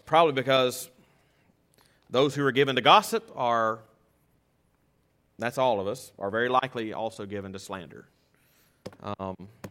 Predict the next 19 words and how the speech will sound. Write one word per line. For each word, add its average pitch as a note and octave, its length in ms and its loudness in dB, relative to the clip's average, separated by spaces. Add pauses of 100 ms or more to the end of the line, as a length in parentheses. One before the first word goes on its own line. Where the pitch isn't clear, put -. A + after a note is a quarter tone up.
(680)
so - 140 -10
look, F3 160 -4
for D3+ 120 -2
example, A#2 360 -4
in G#2+ 160 -8
Romans G#2 640 -8 (680)
chapter A2 340 -4
one, G2+ 420 -8 (2750)
verses G#2+ 260 -18
twenty-eight G#2 420 -10
through G2+ 120 -14
thirty. G2 400 -10 (880)
Again, G#2 260 -8
I'm, C#3 300 -8
I'm C3 160 -6
just D3+ 240 -8
get, A2 240 -8
gonna B2 180 -8
give, A#2 560 -6